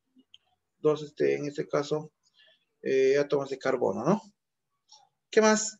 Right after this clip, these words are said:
Aquí la trece. No, la trece no es. Sí es.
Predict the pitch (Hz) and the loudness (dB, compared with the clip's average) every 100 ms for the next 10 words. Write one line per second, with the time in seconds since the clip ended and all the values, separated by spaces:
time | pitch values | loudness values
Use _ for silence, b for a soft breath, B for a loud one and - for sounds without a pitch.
0 | - 175 214 196 190 220 208 220 214 - | -2 2 6 6 8 6 8 6 4 -2
1 | _ _ _ _ _ _ _ _ _ _ | _ _ _ _ _ _ _ _ _ _
2 | _ _ _ _ 160 156 147 143 165 165 | _ _ _ _ -4 -2 -2 0 0 0
3 | 156 156 202 - - - - - - - | 0 2 0 -2 -18 -20 -20 -20 -20 -20
4 | _ _ - 165 180 160 - | _ _ -6 2 4 4 -2